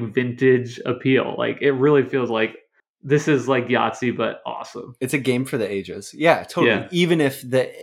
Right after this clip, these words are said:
Speaker 2: age of time that you play it for is, is short. It's also why, you know, someone's been screaming, Jake, for the last hour and two minutes, well, maybe forty minutes, that we haven't said that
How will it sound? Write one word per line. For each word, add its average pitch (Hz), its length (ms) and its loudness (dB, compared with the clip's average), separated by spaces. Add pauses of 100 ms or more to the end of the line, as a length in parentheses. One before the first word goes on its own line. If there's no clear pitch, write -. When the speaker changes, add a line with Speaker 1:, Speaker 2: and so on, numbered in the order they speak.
Speaker 2:
age 131 300 4
of 117 200 -2
time 110 240 0
that 98 60 -6
you 95 100 -8
play 101 260 -4
it - 100 -8
for 90 200 -4
is, 85 280 -14
is - 100 -10
short. 90 240 -10
It's 160 140 0
also 269 240 4
why, 202 400 2 (400)
you 135 100 2
know, 127 240 2 (120)
someone's 143 580 0
been 104 140 -4
screaming, 101 460 -2
Jake, 80 200 -10
for - 120 -16
the 90 80 -8
last 90 340 -6 (100)
hour 107 280 4
and 92 140 -6
two - 160 -12
minutes, 95 420 -10 (200)
well, 139 180 -2
maybe 147 240 0
forty 110 300 -12
minutes, - 220 -20 (300)
that 156 100 0
we 139 120 0
haven't 139 380 0
said 113 500 -4 (420)
that 113 220 -4